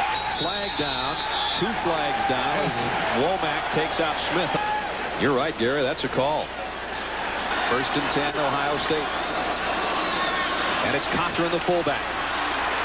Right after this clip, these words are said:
And he's just been a load to try to bring down for the Syracuse defense.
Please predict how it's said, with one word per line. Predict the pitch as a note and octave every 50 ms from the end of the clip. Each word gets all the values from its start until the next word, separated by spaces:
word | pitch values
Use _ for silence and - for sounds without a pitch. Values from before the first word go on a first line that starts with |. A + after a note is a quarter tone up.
| - - -
And | A#2 A#2+ D3
he's | F3+ F#3+ E3 C#3
just | E3 E3 - -
been | - E3+ D#3+
a | D3 C#3 C#3 D3+
load | E3 F3+ F3+ E3+ D#3+ D3+ C#3+
to | D3
try | C3+ - D#3 D#3 D3+
to | D3 C3 C#3+
bring | D#3+ D#3+ C#3
down | C#3+ D#3 D#3+ D3+ C#3 C#3
for | - - C#3
the | C#3 C3
Syracuse | - D#3+ D#3+ D#3 C#3 B2+ D3+ D#3 C#3 B2
defense. | C#3+ D#3 D#3 D#3 D3 C#3 C3 -